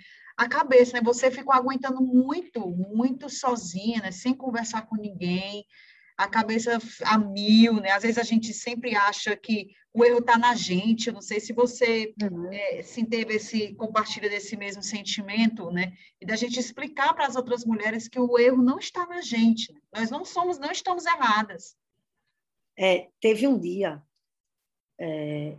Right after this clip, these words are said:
Speaker 2: essa história do erro da gente, teve duas situações com ele que eu não vou dizer que eu achei que o erro tava em mim, mas que eu fiquei receosa, como toda mulher fica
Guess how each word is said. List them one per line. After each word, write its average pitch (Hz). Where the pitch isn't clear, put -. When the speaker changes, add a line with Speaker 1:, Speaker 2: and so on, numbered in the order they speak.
Speaker 2:
essa 175
história 190
do 185
erro 208
da 190
gente, 175
teve 208
duas 285
situações 214
com 190
ele 180
que 185
eu 202
não 233
vou 240
dizer 226
que 240
eu 233
achei 226
que 226
o 220
erro 214
tava 208
em 214
mim, 156
mas 190
que -
eu 185
fiquei 214
receosa, 220
como 214
toda 233
mulher 233
fica 214